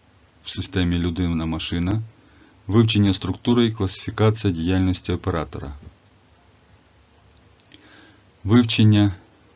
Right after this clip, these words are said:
процесів перетворення інформації людиною-оператором. Перетворення інформації людиною включає чотири основних етапи: прийом інформації, переробка прийнятої інформації,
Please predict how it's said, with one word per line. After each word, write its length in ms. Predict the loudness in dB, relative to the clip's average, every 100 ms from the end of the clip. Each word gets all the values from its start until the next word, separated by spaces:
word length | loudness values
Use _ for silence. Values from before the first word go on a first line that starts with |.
| -6
процесів 640 | -6 0 0 0 -2 -4 -4
перетворення 640 | -2 -2 -2 0 0 0
інформації 720 | -2 -2 -2 -2 -2 -2 -2
людиною-оператором. 1160 | -2 0 0 2 2 0 -4 -6 -6 -8 -10 -12 -14 -20 -20 -20 -20 _ _
Перетворення 580 | 4 4 6 4 6 4
інформації 640 | 4 2 2 2 0 -2
людиною 580 | -2 0 0 2 2 0
включає 580 | -4 -4 -4 0 0 0
чотири 400 | -4 -2 0 2
основних 440 | 0 -2 0 -2
етапи: 440 | -4 -8 -10 -10 -16 -20 _ _ -20 -20 _ -2
прийом 360 | 4 6 6
інформації, 680 | 4 0 -2 0 -2 -4 -6
переробка 520 | 0 2 4 2 -2 -6
прийнятої 500 | -2 -2 -2 -4 -6
інформації, 680 | -4 -4 -2 -4 -2 -4